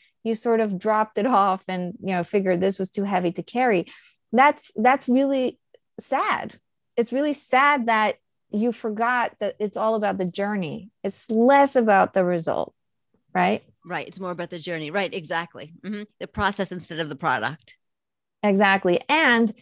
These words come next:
Speaker 1: you're gonna feel so good when your husband turns around and says, "Wow, like, this is amazing. I'm finding this about myself and I'm finding that." Like,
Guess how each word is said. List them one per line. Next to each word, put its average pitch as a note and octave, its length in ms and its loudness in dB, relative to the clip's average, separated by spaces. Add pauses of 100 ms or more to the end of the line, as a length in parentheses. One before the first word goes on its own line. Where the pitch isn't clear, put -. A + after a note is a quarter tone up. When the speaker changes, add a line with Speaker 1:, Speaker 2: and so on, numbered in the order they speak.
(300)
Speaker 1:
you're C#4+ 220 4
gonna A#4 180 2
feel A#3+ 300 0
so B3+ 580 0
good F#3+ 580 4
when A3 240 -2
your A3+ 140 -2
husband B3+ 400 -4
turns G#3+ 280 -2
around A#3 480 0 (260)
and A3 180 -2
says, G#3+ 460 4 (460)
"Wow, G3+ 720 2 (160)
like, G3+ 380 2
this D4+ 260 0
is C#4 100 0
amazing. C4 720 0
I'm D#4 640 0 (140)
finding B3 420 0
this E4+ 200 -2
about B3+ 240 0
myself F3 380 -4
and A3 100 -6
I'm C#4 160 -2
finding B3+ 340 -2
that." C4 240 0
Like, G3+ 180 -8